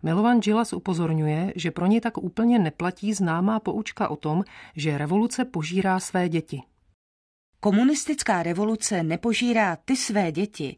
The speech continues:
Speaker 2: jejichž účast je nepostradatelná pro další směr vývoje, to jest industrializaci.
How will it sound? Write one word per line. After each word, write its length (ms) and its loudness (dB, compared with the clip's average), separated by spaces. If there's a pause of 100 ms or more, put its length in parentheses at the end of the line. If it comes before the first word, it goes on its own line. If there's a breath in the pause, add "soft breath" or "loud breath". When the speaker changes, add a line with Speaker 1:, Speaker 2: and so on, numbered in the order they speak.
(100)
Speaker 2:
jejichž 680 0
účast 760 -2
je 300 -2
nepostradatelná 1300 0
pro 240 -4
další 460 -2
směr 360 -2
vývoje, 500 -2 (400 loud breath)
to 100 -2
jest 380 -2 (160)
industrializaci. 1200 -4